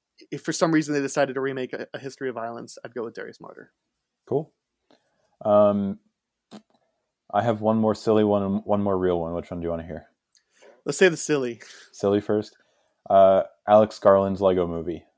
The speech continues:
Speaker 1: <laughs>
Speaker 2: Because
Speaker 1: What? Okay,
Speaker 2: <laughs> No,
Speaker 1: all right.
Speaker 2: this,
Speaker 1: All right,
Speaker 2: it's
Speaker 1: I gotta
Speaker 2: somewhat
Speaker 1: know
Speaker 2: silly,
Speaker 1: why.
Speaker 2: somewhat serious, because this was me just trying to be, like, out of left field, but actually kind of would work.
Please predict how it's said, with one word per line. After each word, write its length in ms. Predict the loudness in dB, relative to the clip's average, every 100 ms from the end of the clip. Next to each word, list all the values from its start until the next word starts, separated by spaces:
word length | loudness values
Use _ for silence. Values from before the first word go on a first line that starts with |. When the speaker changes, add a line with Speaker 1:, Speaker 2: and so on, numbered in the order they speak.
| _ _ -14
Speaker 1:
<laughs> 80 | -12 -12 -16 -16 -18 -20 -20 -20 -20 _ _ _ _ -4
Speaker 2:
Because 320 | 4 4 6
Speaker 1:
What? 220 | 4 4 _ _ 2 8
Okay, 240 | 8 8 2 4
Speaker 2:
<laughs> 80 |
No, 80 | 8
Speaker 1:
all 20 | 10
right. 60 |
Speaker 2:
this, 180 | 10 6
Speaker 1:
All 80 | -4 _ _ 2 6
right, 140 | 6
Speaker 2:
it's 120 | 4
Speaker 1:
I 60 | 10
gotta 100 | 10
Speaker 2:
somewhat 160 | 10 8
Speaker 1:
know 80 | 6
Speaker 2:
silly, 300 | 6 6 2
Speaker 1:
why. 60 | 0
Speaker 2:
somewhat 320 | 2 2 2
serious, 580 | 2 4 2 -4 -16 -20 -12
because 600 | -4 4 6 6 0 -10 _ _ _ _ _ _ _ _ -2
this 140 | 0
was 120 | 0
me 180 | 2 2
just 260 | 2 -4 0
trying 180 | 2 2
to 60 |
be, 100 | 4
like, 220 | 4 2 -6 _ _ _ _ _ -6
out 160 | 4 4
of 100 | 6
left 280 | 4 2 0
field, 340 | 2 2 2
but 120 | 0 2
actually 380 | 0 0 -4
kind 220 | -2 -2 -2
of 80 |
would 140 | -2 -2
work. 360 | 0 0 -2